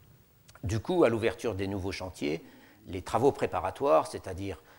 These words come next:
les relevés topographiques, les observations hydrométriques et toutes ces choses, devaient être effectués en toute hâte, euh, avec parfois des conséquences tout à fait déplorables,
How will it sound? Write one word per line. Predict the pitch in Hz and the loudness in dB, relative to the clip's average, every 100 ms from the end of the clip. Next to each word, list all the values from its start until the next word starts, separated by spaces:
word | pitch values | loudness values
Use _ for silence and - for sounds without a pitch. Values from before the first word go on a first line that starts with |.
| - - | -20 -14
les | 82 80 | -10 -6
relevés | 92 82 90 | -6 -6 -6
topographiques, | 92 - 82 101 101 123 131 - | -8 -6 -6 -6 -6 -6 -6 -6
les | 90 80 | -10 -8
observations | 87 - 92 92 - 92 | -10 -4 -2 -2 -6 -6
hydrométriques | 92 95 98 101 - 127 127 | -6 -4 -6 -6 -6 -6 -6
et | |
toutes | 87 85 | -10 -10
ces | 87 | -12
choses, | - 147 151 117 - - _ - | -4 -2 -2 -4 -18 -20 _ -12
devaient | 95 104 131 | -6 0 0
être | 131 120 113 | 2 -2 -2
effectués | - 98 - 107 104 | -4 -6 -6 -4 -2
en | 95 | -2
toute | 117 110 | -6 -6
hâte, | 87 123 156 - - - _ - | -2 0 -2 -10 -20 -20 _ -8
euh, | 95 92 | -4 -2
avec | 98 95 120 | -2 -2 -4
parfois | 98 - 123 | -8 -6 -4
des | 95 | -4
conséquences | 90 85 85 117 127 - | -8 -10 -10 -6 -6 -6
tout | - - | -8 -6
à | |
fait | 92 120 | -4 -4
déplorables, | 107 98 95 90 139 107 | -4 -2 -2 -2 -2 -2